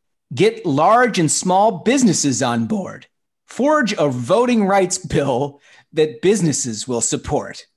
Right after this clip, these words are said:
Stick with a tax hike for the wealthy, but sub a carbon <laughs> tax with rebates for lower income for the corporate tax hike." <laughs> Dude,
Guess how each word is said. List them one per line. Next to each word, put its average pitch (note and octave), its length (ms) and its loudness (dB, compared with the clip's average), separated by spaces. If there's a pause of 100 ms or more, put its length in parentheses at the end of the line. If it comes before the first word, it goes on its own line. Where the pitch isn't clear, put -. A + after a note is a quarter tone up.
(340)
Stick - 500 -4
with D#3+ 140 0
a C3 60 -4
tax E3+ 440 -6
hike E3+ 300 -4
for E3 160 -4
the C#3+ 80 0
wealthy, C3+ 640 -2 (420)
but D3+ 160 -2
sub A#3+ 280 0
a G3 100 0
carbon G3+ 560 -2
<laughs> C#3 120 -6
tax - 600 -4 (760)
with E3+ 260 0
rebates D#3+ 460 0
for D#3 160 -4
lower D3 300 2
income D3 560 0
for E3 200 -2
the D#3 80 0
corporate D3 500 -4
tax D#3 340 -2
hike." - 460 -10
<laughs> - 60 -20 (3500)
Dude, C4+ 220 -6